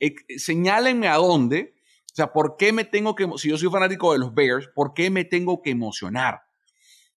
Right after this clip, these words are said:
Bueno, la, la tercera temporada para Justin Fields, Eberflus en su segunda temporada, la defensa va a mejorar y tal. Yo les decía, "Pero si,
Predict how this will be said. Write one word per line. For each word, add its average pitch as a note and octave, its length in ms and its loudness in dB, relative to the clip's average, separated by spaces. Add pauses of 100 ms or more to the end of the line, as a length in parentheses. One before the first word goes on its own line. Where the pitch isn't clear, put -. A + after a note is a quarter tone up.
(120)
Bueno, A3 320 2
la, D#3 240 2
la C3+ 140 -4
tercera E3 320 2
temporada D#3+ 460 0
para C#3 180 0
Justin A#2+ 320 -4
Fields, G#3 580 2
Eberflus D#3+ 520 -2
en A#2 80 -10
su A2+ 80 -14
segunda A#2+ 260 -6
temporada, D#3 720 2 (540)
la C#3 140 0
defensa D3 380 0
va C#3+ 60 4
a D3 40 0
mejorar D3+ 480 2
y F3 60 -4
tal. F#3+ 200 0 (380)
Yo G2+ 100 -10
les D3 80 0
decía, C#3 360 -2 (200)
"Pero A2 320 -6 (500)
si, - 420 -10